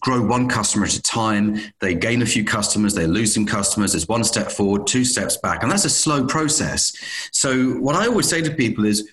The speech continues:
what if you could take the business that you've been running for ten years, that's taken you ten years to get to where you are today, and then in the next twelve months,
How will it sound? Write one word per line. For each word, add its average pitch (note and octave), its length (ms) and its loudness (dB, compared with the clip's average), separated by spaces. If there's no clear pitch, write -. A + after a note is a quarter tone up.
what G3 160 2
if B3+ 120 0
you G#3 120 2
could E3 180 -2
take D3+ 240 0
the - 60 -2
business C3 400 2
that B2+ 80 0
you've B2 160 2
been A#2+ 120 2
running A2 240 2
for G#2+ 120 -2
ten C#3 340 0
years, F#2+ 640 0
that's A2+ 120 -2
taken B2+ 240 2
you B2 40 2
ten G#3 280 2
years D3+ 180 2
to - 80 0
get A#2+ 220 -2
to A#2+ 100 -2
where B2+ 80 2
you A2+ 180 2
are G#2+ 120 2
today, G2+ 600 -2
and B2+ 100 0
then C3+ 120 2
in B2+ 40 4
the B2+ 80 4
next F#3+ 320 0
twelve D#3 420 0
months, C3+ 460 0